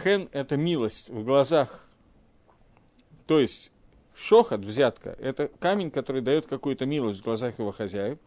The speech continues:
Всё, куда она не обернётся, всюду она даст какой-то разум, поумнеет, дословный перевод. Э, Мальбим объясняет, что такое Эвен Хен. Эвен Хен — дословный перевод, это камень,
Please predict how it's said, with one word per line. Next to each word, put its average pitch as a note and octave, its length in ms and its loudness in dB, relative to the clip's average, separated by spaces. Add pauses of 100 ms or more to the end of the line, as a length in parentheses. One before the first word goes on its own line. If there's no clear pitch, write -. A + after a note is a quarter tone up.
(500)
Всё, G#3+ 320 8
куда D3+ 320 2
она D3 180 0
не C3 120 -2
обернётся, E3 680 -2
всюду F3+ 380 -2
она D#3+ 460 -2
даст D3 400 -2
какой-то C3+ 420 -2
разум, G#2+ 420 0 (300)
поумнеет, A#2 580 -2
дословный F2 500 -12
перевод. F2 360 -16 (1200)
Э, C3 520 2 (140)
Мальбим G#3 420 4
объясняет, C#3+ 760 -4 (1200)
что - 240 0
такое E3+ 360 4
Эвен E3 320 2
Хен. F#2 340 -6 (380)
Эвен E3+ 260 0
Хен — A3+ 240 4
дословный D3 580 2
перевод, F#2 440 -6 (160)
это E3+ 280 0
камень, G#3+ 560 2